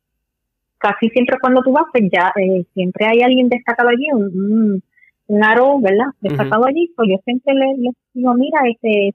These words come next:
Speaker 1: si me permiten estudiarlas", y, y las reglas lo permiten, pero out of courtesy, ¿verdad?
Speaker 2: Sí,
Speaker 1: Por
Speaker 2: sí.
Speaker 1: respeto a ellos, pues, este, le, siempre les pido permiso y ellos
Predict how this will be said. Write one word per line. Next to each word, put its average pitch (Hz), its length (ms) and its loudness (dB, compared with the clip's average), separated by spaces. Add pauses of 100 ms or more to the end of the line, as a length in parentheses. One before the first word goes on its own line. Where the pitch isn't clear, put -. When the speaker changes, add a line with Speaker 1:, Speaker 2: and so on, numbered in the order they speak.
(120)
Speaker 1:
si 226 80 -18
me 208 200 -2
permiten 208 420 -2
estudiarlas", 302 560 0
y, 196 160 -2
y 196 120 0
las 214 140 2
reglas 214 320 0
lo 330 120 2
permiten, 254 460 2
pero 202 300 0
out 202 180 2
of 220 80 -2 (120)
courtesy, 214 480 0
¿verdad? 185 360 0
Speaker 2:
Sí, - 120 -10
Speaker 1:
Por 131 80 -6
Speaker 2:
sí. 147 80 -4
Speaker 1:
respeto 214 400 -4
a 269 80 0
ellos, 202 240 0 (640)
pues, 190 160 -2
este, 180 840 0
le, 190 320 2
siempre 190 260 -2
les 214 160 2
pido 226 220 2
permiso 277 500 -2
y 226 120 2
ellos 226 180 0